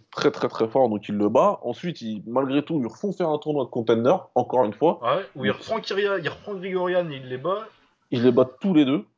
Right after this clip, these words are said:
Speaker 2: Grigorian, le combat contre Grigorian, ça doit être un, un des meilleurs combats que j'ai vu en live, je pense.
Speaker 1: Ouais, il était, c'était superbe. C'était superbe.
Speaker 2: Magnifique.
Speaker 1: Un très, un excellent combat. Ensuite, il est parti un petit peu, euh, il est retourné encore en Chine, euh, battre, euh, battre, euh, deux Marocains,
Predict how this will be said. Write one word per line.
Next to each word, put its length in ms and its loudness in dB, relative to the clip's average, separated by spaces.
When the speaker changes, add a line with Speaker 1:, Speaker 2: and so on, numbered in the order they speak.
Speaker 2:
Grigorian, 560 2
le 120 -4
combat 200 -6
contre 160 -8
Grigorian, 340 -4
ça 140 -12
doit 80 -8
être 140 -10
un, 160 -10
un 80 -8
des 100 -10
meilleurs 260 -8
combats 140 -12
que 80 -12
j'ai 120 -10
vu 100 -12
en 120 -8
live, 280 -10
je 80 -18
pense. 180 -16
Speaker 1:
Ouais, 300 6
il 60 -10
était, 220 -14
c'était 200 -20
superbe. 400 -2
C'était 260 -10
superbe. 380 0
Speaker 2:
Magnifique. 340 -8
Speaker 1:
Un 20 -14
très, 200 2
un 140 -2
excellent 320 -4
combat. 360 0
Ensuite, 320 2
il 80 2
est 60 6
parti 300 -2
un 80 2
petit 200 -8
peu, 100 -4
euh, 520 4
il 100 -2
est 40 2
retourné 340 2
encore 280 4
en 80 2
Chine, 280 -6
euh, 260 -4
battre, 340 -4
euh, 320 -6
battre, 340 -4
euh, 420 -4
deux 260 2
Marocains, 520 2